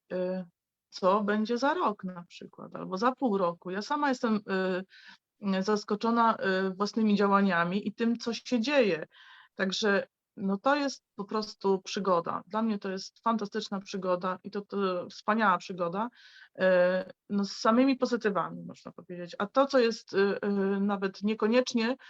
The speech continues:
mm, pozytywne, no to, to mnie kształtuje, to mnie, e, e, wzniaśle-, wznieśla, czy jak tam powiedzieć,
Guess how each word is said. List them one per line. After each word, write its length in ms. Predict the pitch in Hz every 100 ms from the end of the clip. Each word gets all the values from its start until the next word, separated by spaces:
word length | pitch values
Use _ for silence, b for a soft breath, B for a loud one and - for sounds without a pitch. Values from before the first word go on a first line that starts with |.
| B B -
mm, 480 | 196 185 185 180 190
pozytywne, 880 | 220 214 226 226 349 220 190 202 277 _ _ _ _ -
no 200 | 196 196
to, 520 | 269 269 269 277 269
to 120 | - 226
mnie 260 | 233 226 226 226 -
kształtuje, 760 | - - 208 208 214 202 208
to 160 | - 208
mnie, 520 | 202 202 196 196 190 -
e, 260 | 185 180 180 b b _ _
e, 400 | 170 180 175 170 -
wzniaśle-, 840 | 196 190 190 226 208 196 - 202 190 -
wznieśla, 920 | 220 185 180 180 190 254 - 214 196
czy 160 | 202 202
jak 240 | 180 196
tam 220 | - 185
powiedzieć, 520 | 185 175 180 185 190